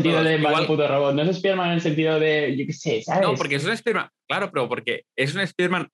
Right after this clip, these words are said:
Speaker 2: único, distinto a todos los demás Spider-Man.
Speaker 1: No, pero al final, al final es gráfico como una gacela. Al final es,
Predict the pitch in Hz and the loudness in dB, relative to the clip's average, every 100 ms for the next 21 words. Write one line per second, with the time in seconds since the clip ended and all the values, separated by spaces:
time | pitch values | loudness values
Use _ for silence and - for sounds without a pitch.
0 | _ 147 180 170 180 - _ _ _ 127 | _ 0 0 0 -4 -6 _ _ _ -4
1 | 123 151 170 214 - - 110 156 190 170 | -2 0 0 0 -2 -4 -2 0 0 0
2 | 143 135 135 - 165 160 214 214 220 185 | -2 -4 -6 -2 2 4 4 4 4 2
3 | 160 160 208 233 165 139 151 196 165 160 | 2 2 2 2 0 -2 0 0 2 2
4 | - 180 139 139 135 131 151 139 135 143 | 2 0 0 0 0 0 0 0 0 -2
5 | 156 208 220 - | 0 2 2 -2